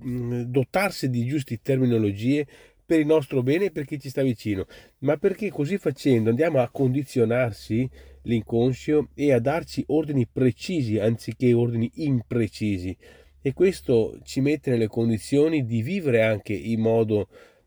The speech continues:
più, ehm, più lineare, più coerente, più focalizzato. Quindi proprio stiamo attenti alla terminologia, perché la terminologia ci può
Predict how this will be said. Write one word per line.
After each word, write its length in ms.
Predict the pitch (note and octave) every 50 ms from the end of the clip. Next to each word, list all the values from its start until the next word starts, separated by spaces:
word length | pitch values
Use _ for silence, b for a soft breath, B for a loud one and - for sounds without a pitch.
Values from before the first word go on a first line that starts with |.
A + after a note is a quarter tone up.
| b _
più, 440 | - B2 B2+ B2+ B2 A#2+ A#2 A2+ -
ehm, 760 | - A2+ A2+ A2 G#2 G#2 G2+ G2+ G2 G2 G2 G2 G2 F#2+ F#2 -
più 140 | - B2 A#2
lineare, 680 | A2+ B2 A#2+ G#2+ G2+ G2+ G2+ A2+ B2 C3 B2+ A#2+ G#2+ -
più 180 | - C3+ C3 -
coerente, 680 | - B2 A2 G#2 G#2 A#2 B2+ B2+ A#2 - A#2 G#2+ G2+ - _ - - G2 B2+ - _ _ _
più 140 | _ - E3+
focalizzato. 1040 | C#3 - C3+ A#2+ - - B2 A#2+ A#2 A2 G2+ G#2+ A#2+ G#2 F#2+ F2+ - - G2+ F#2+ E2+ - b b b b b b b b
Quindi 240 | - - D#3+ C3+ A#2+
proprio 580 | B2 C3+ C#3 C#3 C#3+ C3+ A#2+ A2+ G#2 - - _ _
stiamo 360 | - - - - E3 F3 D#3
attenti 440 | B2+ - - E3+ G3 G#3 F#3 - E3
alla 160 | C#3 C#3 B2+
terminologia, 760 | - - D#3 C#3+ C#3+ C#3 C3+ C3 B2 G#2+ F2+ G2 G2+ G2 F#2+ F#2+
perché 280 | - A2+ G#2+ - C3
la 140 | C3 D#3+ E3 -
terminologia 800 | - C#3 B2+ B2 A#2+ A#2+ A#2+ A2+ G2+ F#2 G2 G#2 A#2+ C3+ C#3+ C3+
ci 220 | - - C#3 C3
può 340 | - - D3 C3+ A2+ F#2+ E2+